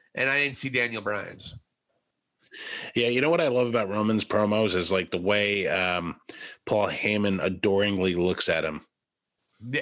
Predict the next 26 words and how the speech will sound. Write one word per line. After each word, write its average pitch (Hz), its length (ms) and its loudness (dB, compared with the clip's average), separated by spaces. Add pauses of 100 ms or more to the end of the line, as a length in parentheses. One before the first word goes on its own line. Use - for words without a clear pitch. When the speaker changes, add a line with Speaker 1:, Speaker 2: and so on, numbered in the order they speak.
Speaker 1:
and 127 100 -4
that 165 160 0
was 156 240 -2
in 147 160 -4
full 156 380 0
effect. - 580 -6 (1080)
Speaker 2:
I 107 60 4
love 117 320 2
that. 78 240 -4 (440)
Speaker 1:
Yeah, - 80 -6
'cause, 117 320 -6
'cause - 220 -6
he 180 240 -2
always 202 240 2
asks 196 240 0
him, 175 100 -8 (240)
"Hey, 214 140 2
Paul, 151 460 2 (1700)
who, 294 180 4
who 240 360 2
should 202 320 -2
everybody 196 460 2
be 160 120 -4
thanking?" 131 460 -2 (1500)
"You, 277 160 2
sir." - 220 -8